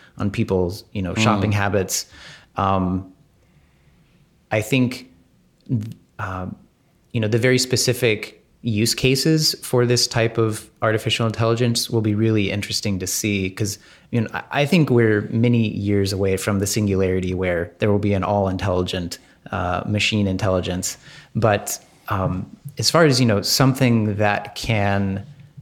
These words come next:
Speaker 1: um, help me do something very specific really well, I mean, just as one example that we u-, use here on the show, there's a,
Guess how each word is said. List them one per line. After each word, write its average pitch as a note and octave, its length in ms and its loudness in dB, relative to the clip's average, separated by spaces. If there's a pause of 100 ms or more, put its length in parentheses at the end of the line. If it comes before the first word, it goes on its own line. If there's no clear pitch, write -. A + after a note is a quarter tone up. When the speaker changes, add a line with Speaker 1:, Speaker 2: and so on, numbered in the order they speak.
(180)
Speaker 1:
um, F#2+ 560 -6
help - 200 -2
me B2+ 140 4
do A#2 220 4
something A2+ 400 2
very G#2 160 2
specific - 640 -2
really A2 400 2
well, G#2 300 2
I C#3 80 2
mean, C3 140 4
just - 320 -2 (260)
as A2+ 240 -2
one A2+ 260 2 (260)
example G#2+ 540 0
that G2 160 0
we G#2 100 0
u-, G#2 300 0 (220)
use G#2+ 120 0
here A2+ 220 0
on G#2+ 100 2
the F#2+ 80 0
show, C3 300 2
there's A2 240 0
a, G2 100 -2